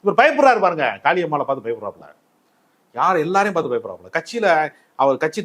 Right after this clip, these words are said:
தொடங்கிய போது இருந்த ஒருத்தன் கூட கூட கிடையாது. கட்சியை கம்பெனியா அவர் மாத்தி ரொம்ப நாள் ஆச்சு. அவருக்கு தேர்தல் வெற்றி என்பது இலக்கில்லை. எல்லாருக்கும் தேர்தல் வந்தா செலவு,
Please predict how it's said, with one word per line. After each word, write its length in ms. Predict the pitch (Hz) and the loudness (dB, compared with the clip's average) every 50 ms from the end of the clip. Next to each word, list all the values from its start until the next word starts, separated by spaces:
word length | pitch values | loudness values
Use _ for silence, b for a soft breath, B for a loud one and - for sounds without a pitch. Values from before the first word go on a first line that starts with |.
| 160 | 2
தொடங்கிய 380 | 160 170 202 208 202 202 196 185 180 | 2 2 2 0 0 0 0 2 2
போது 140 | 190 208 202 185 | 2 2 2 2
இருந்த 160 | 170 160 160 143 123 131 | 0 0 -4 -4 -2 -2
ஒருத்தன் 380 | 170 208 214 208 - 185 170 170 | -2 -2 -2 -2 -4 -4 -4 -2
கூட 100 | 170 165 - | -4 -4 -4
கூட 100 | 143 139 - | -6 -10 -12
கிடையாது. 200 | - - 139 _ _ _ _ _ _ _ _ _ _ _ _ _ _ _ _ _ _ _ _ _ _ 127 | -16 -20 -20 _ _ _ _ _ _ _ _ _ _ _ _ _ _ _ _ _ _ _ _ _ _ -20
கட்சியை 280 | 127 - - 233 220 165 151 | -20 -8 -2 -2 0 0 0
கம்பெனியா 320 | 147 170 190 185 180 170 147 | -2 -2 -4 -4 -2 0 0
அவர் 120 | 131 120 110 117 | 0 0 0 0
மாத்தி 260 | 135 147 - 131 120 | -2 0 -2 -6 -8
ரொம்ப 100 | 104 120 117 | -4 -4 -2
நாள் 120 | 120 117 107 | -2 -2 -4
ஆச்சு. 240 | 95 - - 98 95 - _ _ _ _ _ _ _ _ - 139 | -6 -6 -12 -20 -20 -20 _ _ _ _ _ _ _ _ 0 4
அவருக்கு 260 | 190 233 233 190 180 156 202 | 4 4 4 2 2 2 4
தேர்தல் 320 | 247 262 269 262 226 185 | 4 6 4 4 4 4
வெற்றி 180 | 175 139 143 151 139 | 0 -2 -2 -4 -4
என்பது 180 | 135 143 156 156 139 | -4 -4 -2 -2 -2
இலக்கில்லை. 320 | 160 160 - 131 120 113 123 147 | -2 -2 -2 -4 -4 -2 0 2
எல்லாருக்கும் 420 | 180 196 220 233 214 220 180 143 | 4 4 4 2 0 -4 0 2
தேர்தல் 280 | 180 196 202 208 190 175 | 2 4 4 2 0 0
வந்தா 160 | 170 165 185 175 160 135 | 0 0 -2 -2 -2 -2
செலவு, 280 | 131 156 156 135 127 | -2 -2 -2 -2 -4